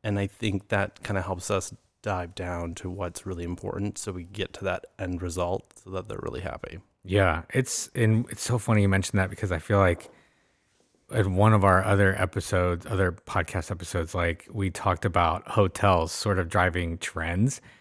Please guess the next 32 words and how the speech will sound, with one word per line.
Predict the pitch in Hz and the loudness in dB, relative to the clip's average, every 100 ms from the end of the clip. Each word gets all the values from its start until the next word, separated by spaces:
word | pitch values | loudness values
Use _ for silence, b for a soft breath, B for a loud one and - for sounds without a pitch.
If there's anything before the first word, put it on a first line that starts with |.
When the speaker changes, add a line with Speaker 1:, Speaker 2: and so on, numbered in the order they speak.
| b b b - | b b b -6
Speaker 2:
and, | 101 101 98 92 90 90 - _ _ | 2 4 4 4 2 -2 -8 _ _
like, | 104 95 - | -2 -2 -2
that | 101 101 104 | 2 4 4
could | - | 0
not | 101 98 | 2 2
be | 85 | 2
more | 95 95 95 98 87 | 0 2 2 2 2
true | - - 90 82 78 80 98 | -2 -4 -2 -2 -2 -6 -12
the | 95 | -12
past, | - 85 80 - | -2 0 0 -2
like, | 80 78 | -4 -4
ten | - - 87 82 | -12 -6 -4 -4
years. | 82 85 73 - - - | -8 -10 -14 -16 -16 -10
Like, | 95 85 | -6 -2
it | 92 87 | -2 0
is | 82 82 - | -2 -6 -8
literally, | 95 95 92 87 82 80 - b b b b | -2 0 2 0 -2 -4 -8 b b b b
I | |
feel | 85 120 | 0 6
like | 107 101 | 6 6
when | 101 101 | 4 4
you | 95 | 4
go | 101 104 | 6 6
to | 107 | 6
a | |
hotel, | 95 92 - 95 | 6 2 2 2
you're | 98 | 4
like, | 92 87 - - | 2 2 -2 0
"Ooh, | 123 | 2
I | 85 | 2
want | 92 82 78 | 0 -4 -6
this. | 101 - - | -10 -12 -16